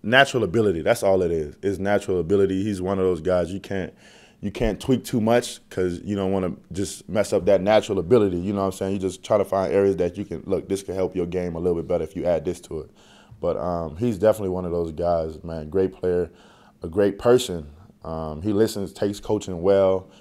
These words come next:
He wants to get better. You know, he wants to get better. So that's a, another good thing about him. Great character dude. Um, that's a bright future for him.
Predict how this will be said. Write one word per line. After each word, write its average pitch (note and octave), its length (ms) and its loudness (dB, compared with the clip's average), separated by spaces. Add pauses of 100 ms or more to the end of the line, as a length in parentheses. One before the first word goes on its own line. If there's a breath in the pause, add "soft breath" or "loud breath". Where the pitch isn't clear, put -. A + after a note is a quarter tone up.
He G#2 100 -6
wants A#2+ 300 2
to F#2+ 80 -8
get F2 180 -4
better. D2+ 360 -2
You F2+ 100 -8
know, E2 240 -6
he F#2+ 140 -6
wants F#2 260 -6
to - 80 -16
get D#2+ 160 -8
better. E2 180 -2
So - 160 -10
that's F#2+ 160 0
a, E2+ 140 -4 (340 loud breath)
another F#2 280 0
good E2 180 -4
thing E2+ 140 -8
about D#2+ 280 -2
him. D#2+ 80 -10
Great F#2+ 380 -2
character G2 360 0
dude. F#2 600 -4
Um, D#2 480 -12 (460 soft breath)
that's G2 160 -2
a F2+ 60 -2
bright F#2 260 2
future F2+ 280 -8
for E2+ 100 -14
him. D#2+ 220 -12